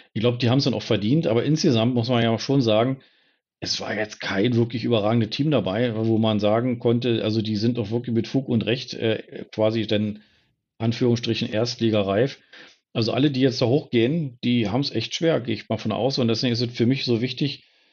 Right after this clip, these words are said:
wenn wir jetzt dann auf die nächste Saison gucken wollen, dass die sich jetzt wirklich gut verstärken. Und, äh, mit den Abgängen, also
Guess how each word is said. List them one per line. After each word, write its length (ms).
wenn 120
wir 100
jetzt 340
dann 160
auf 100
die 140
nächste 260
Saison 260
gucken 240
wollen, 420
dass 320
die 480
sich 240
jetzt 200
wirklich 300
gut 220
verstärken. 580
Und, 380
äh, 60
mit 160
den 100
Abgängen, 800
also 180